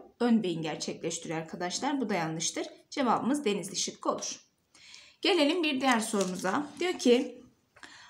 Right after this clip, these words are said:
"Aşağıdakilerden hangisi doğuştan sahip olunan reflekslerden biri değildir?" Doğuştan.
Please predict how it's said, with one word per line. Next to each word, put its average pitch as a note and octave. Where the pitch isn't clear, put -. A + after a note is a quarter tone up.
"Aşağıdakilerden D#4
hangisi D4+
doğuştan A#3
sahip C4
olunan G3
reflekslerden G#3+
biri B3+
değildir?" G3+
Doğuştan. F#3+